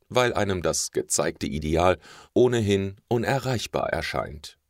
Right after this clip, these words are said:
Donath hält die Gesellschaft beim Thema Gesundheit für polarisiert. Für ihn werden die Angebote auf Social Media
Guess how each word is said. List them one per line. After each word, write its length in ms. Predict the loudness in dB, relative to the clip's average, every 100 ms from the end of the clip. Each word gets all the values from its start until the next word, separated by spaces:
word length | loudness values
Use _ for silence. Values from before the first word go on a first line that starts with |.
| _ -20 -20 -20 -2
Donath 640 | 2 4 4 0 -2 -18
hält 280 | _ -2 -2
die 80 | -6
Gesellschaft 760 | -6 -2 0 2 2 2 2 0
beim 200 | 0 2
Thema 320 | 0 2 2
Gesundheit 640 | 2 2 0 0 -2 -2
für 220 | -4 -4
polarisiert. 880 | -2 -2 -2 -2 -4 -4 -6 -8 -16 _ _
Für 460 | -20 -18 -2 0
ihn 320 | 2 0 -2 2
werden 260 | 2 0
die 220 | -8 -6
Angebote 640 | -2 0 0 2 0 2 0
auf 180 | 0 0
Social 400 | 0 0 0 -4
Media 540 | -4 -2 2 4 2